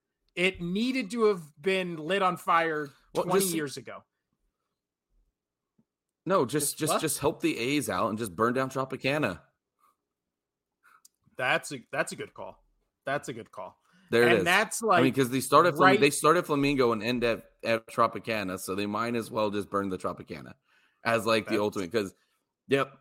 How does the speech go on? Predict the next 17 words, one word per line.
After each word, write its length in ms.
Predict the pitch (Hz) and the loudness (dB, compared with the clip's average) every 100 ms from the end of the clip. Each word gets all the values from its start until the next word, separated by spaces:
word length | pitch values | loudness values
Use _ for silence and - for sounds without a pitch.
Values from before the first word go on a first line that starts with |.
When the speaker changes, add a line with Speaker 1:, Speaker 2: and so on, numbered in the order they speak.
| _ _ _ 123 | _ _ _ 0
Speaker 2:
as 320 | 135 139 135 | 2 0 0
they're 300 | 143 143 135 | 4 6 6
approaching, 480 | 123 127 123 123 107 | 4 0 0 -2 -6
'cause 120 | 107 | -4
they're 80 | 113 | -2
gonna 160 | 117 | -2
turn 260 | 107 117 117 | -2 -2 -2
into 280 | 117 110 110 | -4 -6 -8
Toshiba 460 | 110 101 113 107 - | -8 -8 -8 -8 -6
Plaza 600 | 104 104 95 101 90 78 - - 104 | -6 -4 -2 -2 -4 -8 -20 -10 -8
as 160 | 95 | -4
they're 120 | 98 | -6
getting 240 | 95 101 98 | -4 -4 -4
into 240 | 95 104 | -6 -8
the 80 | 92 | -6
Tropic-, 380 | 107 98 98 92 _ - | -4 -4 -6 -14 _ -6
like, 260 | 98 90 | -4 -4